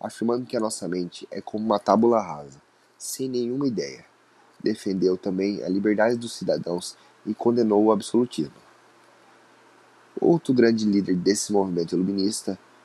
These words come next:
foi François-Marie Arouet Voltaire. Destacou-se pelas críticas feitas ao clero católico,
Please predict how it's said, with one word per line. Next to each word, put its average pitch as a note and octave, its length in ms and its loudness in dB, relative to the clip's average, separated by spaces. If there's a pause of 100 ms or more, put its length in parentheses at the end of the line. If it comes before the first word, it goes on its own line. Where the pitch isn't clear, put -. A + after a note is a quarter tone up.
(340)
foi B2 200 2
François-Marie A2+ 1400 2 (140)
Arouet F#2 460 2 (460)
Voltaire. F#2+ 420 0 (880)
Destacou-se D3 680 2
pelas G#2+ 300 2
críticas - 500 -2
feitas F2 460 -2
ao E2+ 120 2
clero F2+ 300 0
católico, - 540 -6